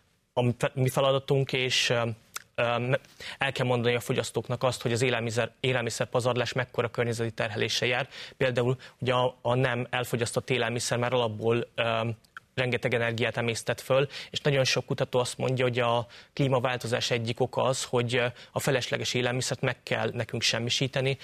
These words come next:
és a felesleges élelmiszer megsemmisítésével jelentős károsanyag kibocsátás is keletkezik,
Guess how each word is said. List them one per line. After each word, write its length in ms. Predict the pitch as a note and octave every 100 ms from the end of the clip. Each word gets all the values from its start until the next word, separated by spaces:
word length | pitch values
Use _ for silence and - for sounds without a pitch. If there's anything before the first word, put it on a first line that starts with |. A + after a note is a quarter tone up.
| -
és 80 | -
a 40 |
felesleges 500 | B2+ A#2+ - A2+ B2
élelmiszer 480 | B2 A#2+ A#2 A#2 A#2
megsemmisítésével 1120 | A#2 - B2 B2 - B2 C3 A#2+ - B2+ B2 - -
jelentős 420 | A#2+ A2 A2 A2+
károsanyag 500 | - A2+ G#2+ - A2+
kibocsátás 640 | - A2+ A2 A#2 A2 A2 -
is 120 | A2+
keletkezik, 680 | - A2+ B2 - B2 B2+